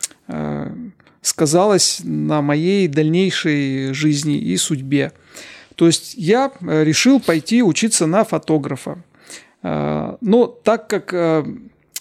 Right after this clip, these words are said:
каких-то, э, специальностей, связанных с творческой фотографией, э, ну, я в то время не нашел. И первое, что попалось, это, м, курсы, э,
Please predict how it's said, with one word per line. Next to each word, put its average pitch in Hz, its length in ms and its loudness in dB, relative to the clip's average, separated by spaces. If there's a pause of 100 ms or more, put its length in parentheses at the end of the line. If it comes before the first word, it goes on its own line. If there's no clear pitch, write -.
(440)
каких-то, 185 960 4
э, 160 180 2
специальностей, 190 1040 0
связанных 175 680 2 (100)
с - 160 -2
творческой 202 600 2
фотографией, 160 920 0 (720)
э, 143 600 -2 (240)
ну, 160 160 2
я 165 500 4
в - 180 -10
то 196 160 6
время 170 360 4
не 165 220 4
нашел. 233 640 4 (380)
И 180 640 2 (200)
первое, 262 360 4
что 185 240 2
попалось, 220 640 2
это, 156 480 4
м, 143 640 -4
курсы, 233 640 2
э, 143 720 -4